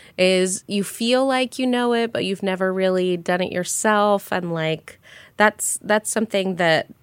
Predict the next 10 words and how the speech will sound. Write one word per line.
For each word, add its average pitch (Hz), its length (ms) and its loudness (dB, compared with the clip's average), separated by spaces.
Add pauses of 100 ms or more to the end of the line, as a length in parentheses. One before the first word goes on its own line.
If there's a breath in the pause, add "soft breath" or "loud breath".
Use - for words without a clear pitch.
(300)
creates 180 600 -4
a 160 100 0
lot 156 540 -2
of, 147 460 -2
um, 135 440 -4 (420)
I 240 80 -8
don't 254 160 -4
know, 269 180 0 (120)
uh, - 80 -6 (220)
<sighs> - 60 -14